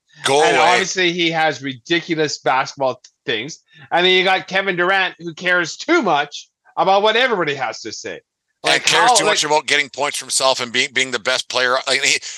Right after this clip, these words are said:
Speaker 1: the guy's uber talented. Like, from what I watch, and I hear more from Jim than anybody else about how, how great Durant is. Uh, it's crazy how the, how in the N B A the inmates run the asylum. It, it's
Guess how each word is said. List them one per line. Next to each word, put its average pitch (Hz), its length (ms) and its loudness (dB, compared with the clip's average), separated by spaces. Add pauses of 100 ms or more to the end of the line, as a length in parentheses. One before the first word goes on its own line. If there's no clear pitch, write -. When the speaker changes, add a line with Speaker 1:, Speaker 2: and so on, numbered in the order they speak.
Speaker 1:
the 131 100 -2
guy's 170 360 2
uber 151 220 -4
talented. 117 480 -2
Like, 107 140 -4
from 117 140 -12
what 131 160 0
I 151 140 2
watch, 127 420 2
and 120 80 -4
I 117 100 2
hear 120 140 0
more 120 220 0
from 107 180 -16
Jim 117 240 -2
than 113 80 -2
anybody 113 240 2
else 117 160 0
about 110 160 0
how, - 680 -4
how 113 80 0
great 113 300 -2
Durant 107 420 -2
is. 110 220 0 (280)
Uh, 110 400 2 (1200)
it's 170 260 0
crazy 151 580 0
how 123 420 2 (380)
the, 113 220 -8 (240)
how 139 240 2
in 143 160 2
the 127 140 -2
N 131 160 0
B 120 180 0
A 120 120 4
the 117 200 -2
inmates 117 320 -2
run 110 180 -4
the 113 100 -4
asylum. 101 560 0
It, 120 180 -2
it's 135 220 -2